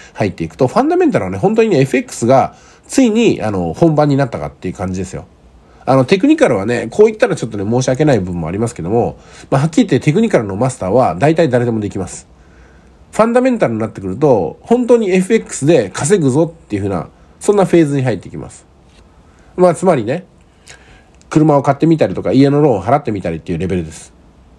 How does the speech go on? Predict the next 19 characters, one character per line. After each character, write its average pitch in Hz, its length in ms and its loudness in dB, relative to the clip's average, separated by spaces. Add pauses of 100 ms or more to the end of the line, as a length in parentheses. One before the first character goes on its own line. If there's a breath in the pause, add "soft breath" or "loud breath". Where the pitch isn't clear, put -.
(120)
あ 101 80 -4
の、 101 140 -4
テ 180 120 0
ク 185 80 0
ニ 311 100 4
カ - 120 2
ル 131 40 0
っ - 40 -2
て - 100 -12
の 95 80 -6
は 95 40 -4
要 120 140 -2
す 165 120 -2
る 123 60 0
に 101 60 -4
ね、 98 160 -2
年 233 260 2
間 294 260 0
で、 247 360 0